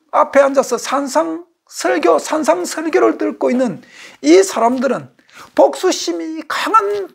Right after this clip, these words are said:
유대인들입니다. 그들 오랜 역사와 전통을 통해 가지고 그들 심정 속에 하나님의 존재와 하나님에 대한 믿음이, 이는 이, 눈은 눈으로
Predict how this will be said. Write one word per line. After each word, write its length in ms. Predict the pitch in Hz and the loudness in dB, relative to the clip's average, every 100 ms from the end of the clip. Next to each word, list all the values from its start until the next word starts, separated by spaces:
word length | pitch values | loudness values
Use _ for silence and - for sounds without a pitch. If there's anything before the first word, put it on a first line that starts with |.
| - | -6
유대인들입니다. 840 | 285 311 339 349 302 185 185 175 - - - | -2 0 -2 -4 -6 -8 -8 -10 -10 -20 -2
그들 380 | - 349 349 294 | 2 4 2 2
오랜 640 | 175 247 359 392 381 330 | 4 6 8 6 4 2
역사와 460 | 320 - - 320 294 | -2 -2 2 4 4
전통을 500 | 247 233 254 294 349 | 2 -2 -2 -4 -4
통해 240 | 233 269 | -2 0
가지고 260 | 247 233 226 | 0 0 0
그들 260 | - 339 339 | 2 4 2
심정 500 | - 302 285 339 359 | 0 -6 -4 -4 -2
속에 360 | - 330 - - - | 0 2 2 2 -10
하나님의 680 | - - 381 359 320 - 139 | -6 0 4 4 4 0 0
존재와 560 | - 214 254 302 269 226 | -2 -2 0 2 2 2
하나님에 760 | - 277 349 349 339 330 294 | 2 4 4 2 -6 0 0
대한 340 | 294 285 277 214 | 4 4 2 2
믿음이, 560 | 381 359 202 226 202 - - _ _ _ _ _ - | 4 4 0 -4 -8 -12 -20 _ _ _ _ _ 0
이는 300 | 311 320 262 | 4 4 2
이, 260 | 262 294 | 2 4
눈은 420 | 226 240 339 302 190 | 4 4 4 4 4
눈으로 640 | 349 381 349 262 - - | 6 6 6 4 2 -12